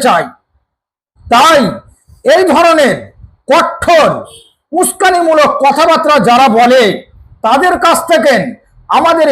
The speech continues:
হিন্দু মুসলমান সকলকে দূরে থাকতে হবে।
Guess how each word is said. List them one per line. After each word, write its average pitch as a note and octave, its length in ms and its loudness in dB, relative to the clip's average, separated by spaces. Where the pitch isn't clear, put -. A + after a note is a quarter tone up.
হিন্দু D#4 280 -2
মুসলমান C#4+ 400 0
সকলকে B3 480 -2
দূরে D#4+ 380 0
থাকতে E4+ 280 -2
হবে। A#3 220 2